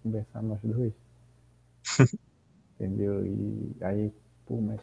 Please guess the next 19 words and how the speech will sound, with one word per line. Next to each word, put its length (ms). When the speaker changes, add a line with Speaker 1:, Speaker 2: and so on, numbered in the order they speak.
Speaker 1:
caramba, 400
eu 40
vou 260
tá 100
perdendo, 840
trocar 340
uma 80
ideia 200
com 160
meu 140
amigo 480
e 40
tal." 240
Mas 280
quem 260
ganha 280
somos 360
nós, 380
né? 160